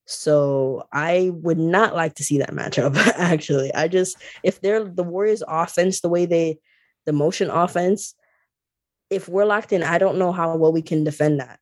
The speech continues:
um, because we do have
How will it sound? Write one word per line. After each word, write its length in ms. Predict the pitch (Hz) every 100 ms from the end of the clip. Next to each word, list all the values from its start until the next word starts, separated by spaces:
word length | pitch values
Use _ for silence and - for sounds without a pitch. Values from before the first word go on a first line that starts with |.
| _
um, 240 | 147 143 143
because 560 | 151 - 143 147 - - _ _ _ _
we 120 | 170
do 220 | 170 175 180
have 460 | 185 156 151 151